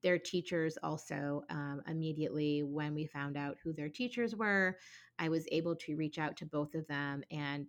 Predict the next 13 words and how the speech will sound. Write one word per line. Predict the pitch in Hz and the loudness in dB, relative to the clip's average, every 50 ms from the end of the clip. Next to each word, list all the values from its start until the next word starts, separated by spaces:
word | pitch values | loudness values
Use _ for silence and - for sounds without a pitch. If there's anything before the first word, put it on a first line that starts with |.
| - | -2
just | - 226 247 247 262 | -2 -2 0 2 2
let | 240 240 - | 2 2 2
them | 196 175 160 156 | 0 0 2 2
know | 151 160 160 160 156 147 143 139 135 147 - - - | 2 2 2 2 2 2 0 -2 -4 -6 -10 -12 -4
that | 165 160 151 147 | 0 0 0 0
when | 160 160 151 | 0 -2 -2
the | 147 151 | -2 -2
girls | 143 151 147 147 147 147 147 147 - | -2 0 0 2 0 0 -2 -2 -4
were | 156 147 | -6 -6
starting | - - 170 147 139 143 143 | -4 -2 -2 -2 -2 -4 -6
school | - - 196 190 180 | -6 -2 2 2 2
that | 156 143 139 - - | 2 2 -2 -4 -6
September, | - 160 - - 254 285 262 196 170 160 156 156 160 | -10 -14 -2 0 0 2 4 6 6 6 6 4 2